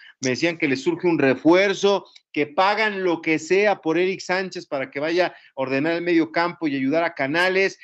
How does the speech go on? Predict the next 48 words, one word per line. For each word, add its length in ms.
que 80
Andrade 380
es 120
un 140
desastre, 680
que 100
no 100
es 80
portero 460
para 320
Tigres, 640
que 120
no 200
tiene 540
seguridad 640
bajo 240
los 180
tres 220
palos, 540
que 160
sale 360
mal, 480
que 100
se 140
equivoca. 800
Me 80
lo 140
pintaron 360
como 300
el 120
peor 220
portero 400
del 120
mundo, 380
y 120
del 160
otro 240
lado, 300
pues, 120
voltean 380
y 40
está 220
Nahuel, 460
y 80
del 80
otro 220
lado 180
voltean 520